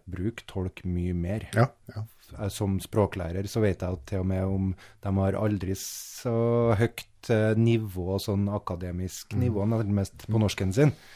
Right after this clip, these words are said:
Speaker 2: Mm.
Speaker 1: så oppstår det misforståelser kjempelett.
Speaker 2: Ja.
Speaker 1: I hvert fall når du må nyansere, og du må jo helst nyansere når du skal være litt varsom omkring følelser og
Speaker 2: Altså, når du skal
Speaker 1: kultur.
Speaker 2: begynne å bruke ord for følelser,
Speaker 1: Mm.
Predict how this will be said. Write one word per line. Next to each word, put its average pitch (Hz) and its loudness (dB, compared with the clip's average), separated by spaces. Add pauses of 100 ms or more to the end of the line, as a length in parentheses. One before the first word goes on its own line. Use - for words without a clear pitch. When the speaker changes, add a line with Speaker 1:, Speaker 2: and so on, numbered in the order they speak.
(180)
Speaker 2:
Mm. 113 -2
Speaker 1:
så 123 8
oppstår 95 0
det 98 2
misforståelser 95 0
kjempelett. - -2 (380)
Speaker 2:
Ja. 131 8
Speaker 1:
I - -6
hvert - -2
fall - 4
når 147 6
du 127 6
må 123 4
nyansere, 107 2
og 117 2
du 110 2
må 107 4
jo 123 4
helst 107 -2
nyansere 92 -2
når 98 0
du 95 -2
skal 92 -4
være 92 -2
litt - -10 (300)
varsom 101 4
omkring 95 0
følelser 90 -6
og 87 -6 (280)
Speaker 2:
Altså, 151 10
når 170 12
du 160 8
skal 165 10
Speaker 1:
kultur. 160 8
Speaker 2:
begynne 165 8
å 147 2
bruke 160 6
ord 160 10
for 165 8
følelser, 156 10 (380)
Speaker 1:
Mm. 110 2